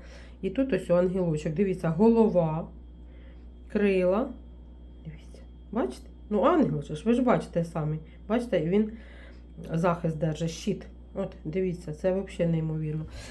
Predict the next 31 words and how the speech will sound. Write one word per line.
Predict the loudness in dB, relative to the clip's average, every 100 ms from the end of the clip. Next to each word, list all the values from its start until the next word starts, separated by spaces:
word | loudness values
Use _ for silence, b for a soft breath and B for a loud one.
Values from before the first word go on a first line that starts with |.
| B -4
Тепер | 2 4 4
дивлюся | 4 4 4 2
по | 0
картам, | 2 -2 -2 -6
що | -6 -6
випадає. | -6 -6 -8 -8 B B B B B B -20 -20 -18 -18 -18 -12 -2
Дивіться, | 0 0 -2 -2 B B B
захист | 4 4 4 -2 -4
установила, | 0 2 4 4 4 2
сіміконечний, | 2 0 0 0 0 0 -2 -4
сильніший | -4 2 4 6 4 2 -2 -2
захист | -2 -2 -4 -6 B B B B B
установила, | -8 -2 0 2 4 4 4
зараз | 2 2 0 0
я | -4
скажу, | -2 -2 -2 -2
після | -4 -2 -2 -2
чистки. | -4 -6 -4
Коли | 0 4 6
я | 6
вилила | 4 2 2 2 0
і | -2
побачила, | 0 2 0 -2 -4
що | -2 -2
вже | 0 -2
все | -4 -8
добре | -6 -8 -6 -2
у | 2
вас, | 2 0 -8 B B B B B B -6
з | -6 -4
таким | -2 0 4 4 4